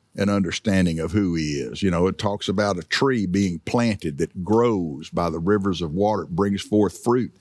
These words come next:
It never withers. It doesn't, it doesn't, uh, pay any attention to the dry weather. We, we had a real dry summer, and here we are. It's already cold now. We're getting some rain. We're getting caught up.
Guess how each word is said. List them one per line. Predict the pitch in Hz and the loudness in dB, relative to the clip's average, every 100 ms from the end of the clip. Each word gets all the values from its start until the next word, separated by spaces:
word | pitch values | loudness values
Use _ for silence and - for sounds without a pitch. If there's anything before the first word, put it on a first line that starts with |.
| - - - | -20 -20 -2
It | 101 85 | -2 2
never | 104 113 101 | 2 2 0
withers. | 92 127 123 78 73 | 2 2 2 -4 -8
It | 87 90 | -10 0
doesn't, | 104 101 104 - | 2 2 -2 -4
it | - 87 | -4 2
doesn't, | 104 107 101 - - - | 2 2 -2 -8 -16 -6
uh, | 90 85 | -4 -4
pay | 82 117 | -2 0
any | 110 107 | 0 0
attention | 95 131 127 113 87 | 0 0 0 -2 -2
to | - 92 | 0 0
the | 82 | 0
dry | 78 101 104 104 | 0 2 2 0
weather. | 113 123 92 | 0 0 -2
We, | 85 85 80 - - - - | -2 -4 -6 -14 -20 -20 -4
we | 110 | 0
had | 110 107 | 2 2
a | |
real | 92 110 117 | 2 2 2
dry | 92 113 117 117 | 2 2 2 0
summer, | - 131 127 90 | -2 -2 0 -2
and | |
here | 92 107 | 0 2
we | 110 104 | 4 2
are. | 107 110 104 | 2 2 0
It's | 98 - - - | -4 -12 -20 -6
already | 98 104 113 107 | -2 0 0 -2
cold | - 123 131 113 85 | 0 0 2 0 -2
now. | 85 82 85 | -4 -4 -4
We're | 87 | -4
getting | 92 95 | -2 -4
some | 98 107 | 0 2
rain. | 104 117 117 92 | 4 4 2 2
We're | |
getting | 92 104 98 | 0 0 -2
caught | 110 107 117 | -4 -2 0
up. | 110 - | -2 -2